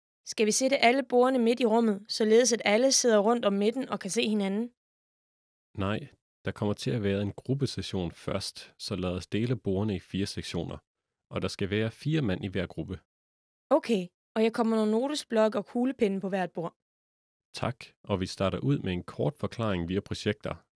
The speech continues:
Speaker 2: før mødet går i gang, så vi har brug for en projekter her.
Speaker 1: Ok, og vi skal bruge en whiteboard, ikke? Er det okay, hvis jeg stiller whiteboarden ved siden af skærmen?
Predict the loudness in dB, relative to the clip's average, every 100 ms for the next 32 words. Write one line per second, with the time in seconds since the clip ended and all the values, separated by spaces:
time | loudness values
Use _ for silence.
0 | _ -2 -2 0 -2 -2 -4 -2 -4 -6
1 | _ _ _ -12 -6 -4 -4 -2 -2 -2
2 | -2 -4 -6 -6 -4 -4 -6 -6 -6 -8
3 | _ _ _ _ _ _ 2 2 2 0
4 | -2 _ _ _ -2 -2 -2 -2 0 2
5 | 4 2 2 0 0 0 -4 -4 -18 _
6 | _ _ _ _ _ _ _ 2 4 4
7 | 2 4 2 2 0 0 2 6 6 4
8 | 2 2 2 -2 0 -2 0 -2 -2 -4